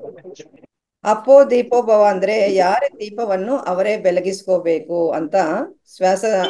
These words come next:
ನೀ ಶ್ವಾಸೆ ನಿನ್ನ ಗುರುವು, ನೀ ದೀ-, ನಿನ್ನ ದೀಪ, ನೀ ಶ್ವಾಸ ನಿನ್ನ ಗುರುಗಳು ಅಂತ ಆ-,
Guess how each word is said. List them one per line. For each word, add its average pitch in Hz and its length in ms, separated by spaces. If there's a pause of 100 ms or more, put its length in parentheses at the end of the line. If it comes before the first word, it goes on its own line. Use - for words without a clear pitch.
(440)
ನೀ 233 180
ಶ್ವಾಸೆ 214 480
ನಿನ್ನ 202 300
ಗುರುವು, 180 600
ನೀ 185 240
ದೀ-, 175 280
ನಿನ್ನ 202 220 (260)
ದೀಪ, 170 300 (640)
ನೀ 220 180
ಶ್ವಾಸ 226 380
ನಿನ್ನ 202 280
ಗುರುಗಳು 196 440
ಅಂತ 185 240 (280)
ಆ-, 175 240